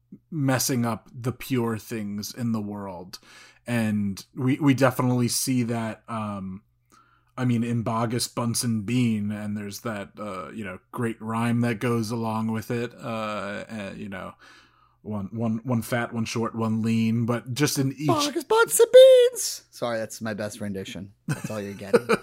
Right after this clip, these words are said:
Speaker 1: <laughs> Bogus Bunsen Bean! Bogus Bunsen Bean! It's creepy British children
Speaker 2: Yes.
Speaker 1: singing this. Uh, but, um, just even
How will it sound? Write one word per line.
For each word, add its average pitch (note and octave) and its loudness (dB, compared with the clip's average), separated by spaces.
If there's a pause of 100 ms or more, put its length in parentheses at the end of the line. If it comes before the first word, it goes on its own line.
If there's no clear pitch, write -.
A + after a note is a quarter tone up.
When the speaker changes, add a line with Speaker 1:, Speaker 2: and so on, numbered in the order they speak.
(380)
Speaker 1:
<laughs> - -12
Bogus D#4+ 6
Bunsen G4 -4
Bean! A4 0 (480)
Bogus C5+ 6
Bunsen A4+ -4
Bean! - -8 (160)
It's - -4
creepy A2+ -2 (540)
British G#2+ -6
children G2+ -8
Speaker 2:
Yes. B2+ 2
Speaker 1:
singing G2 -6
this. F#2+ -12 (300)
Uh, C#3+ 12
but, C3 4 (640)
um, A#2+ -2 (720)
just F3+ 0
even E3+ 2